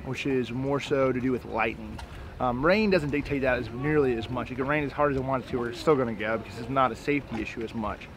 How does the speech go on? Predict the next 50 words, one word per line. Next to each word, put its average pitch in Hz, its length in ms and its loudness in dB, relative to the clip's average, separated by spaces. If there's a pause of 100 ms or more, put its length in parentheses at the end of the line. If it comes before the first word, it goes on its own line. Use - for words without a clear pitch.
(560)
But 131 280 4 (160)
lightning, 185 640 2 (100)
that 139 160 0
is 127 80 -4
another 131 240 -2
story. 127 480 0
And 120 140 -6
so 117 260 0 (320)
obviously 131 320 2
appreciate 127 760 0 (380)
the 135 40 -6
guys 127 300 0
here 131 100 -4
at 120 60 -2
Major 123 180 -4
League 117 180 -2
Fishing 120 380 -8 (340)
and 131 80 -4
the 123 100 0
officials 123 540 0
taking 123 200 -2
care 123 260 0
of 113 240 -2
us 123 260 -2 (120)
as 127 120 -2
a 120 60 -4
group 123 240 -4
of 113 140 -8
anglers. 117 480 -4 (120)
And 120 140 -6
really, 110 340 0
uh, 101 280 -2
that's 120 140 -8
something 131 200 -4
that's 98 140 -10
really 110 140 -2
important. 117 300 -6
We 160 60 8
all 165 140 10
wanna 170 160 4
go 156 80 2
back 135 160 6
home 135 180 0
to 123 80 2
our 120 80 2
families. - 400 -10 (500)
But 127 100 0
ultimately 151 480 0 (100)
that 147 300 2
right 147 180 0